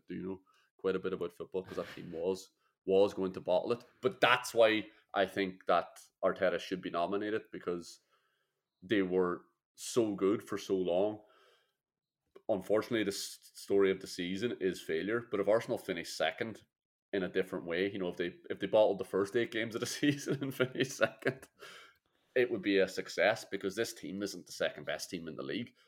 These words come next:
So I think Arteta has way overperformed with the players that he has at his disposal, the same way Eddie Howe has with Saudi Arabia. So I think both those managers definitely deserve to be in there, because neither of those squads are good enough to be in the top four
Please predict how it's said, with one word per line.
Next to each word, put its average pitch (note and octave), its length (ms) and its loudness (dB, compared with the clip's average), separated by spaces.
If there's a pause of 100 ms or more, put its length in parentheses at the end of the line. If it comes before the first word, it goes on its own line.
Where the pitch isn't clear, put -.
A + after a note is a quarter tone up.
(140)
So G#2 120 -4
I F#2+ 40 -2
think A2 220 -4 (200)
Arteta G#2 380 4
has F#2+ 180 0
way G2+ 400 2
overperformed F#2 800 -2
with F#2 100 -14
the F2+ 80 -10
players F2+ 380 -2
that A2 80 -8
he G2+ 80 -4
has G2 200 0
at F#2 60 -10
his E2 100 -16
disposal, F#2 600 -10 (280)
the - 60 -10
same G#2+ 300 -2
way F#2 240 0
Eddie F2 420 -2 (340)
Howe F2+ 220 0
has A2+ 280 -2
with F2+ 180 -10
Saudi E2+ 200 -6
Arabia. F2+ 500 -6
So F#2+ 220 -6
I G2 40 -4
think F#2 220 -8 (500)
both G2+ 220 -2
those F#2 180 -2
managers F2+ 500 -4
definitely E2+ 300 0
deserve E2+ 320 -4
to - 80 -20
be D#2 100 -12
in F2 80 -8
there, G#2+ 160 -4
because F#2 340 -10 (200)
neither F#2 340 0
of F2 80 -2
those F2 220 -8
squads G2 480 -4
are - 180 -12
good F#2 220 -6
enough A2 240 -4 (260)
to F#2+ 80 -6
be D#2+ 420 -8
in F2+ 80 -6
the E2 80 -4
top D#2 320 -4
four F2+ 300 -2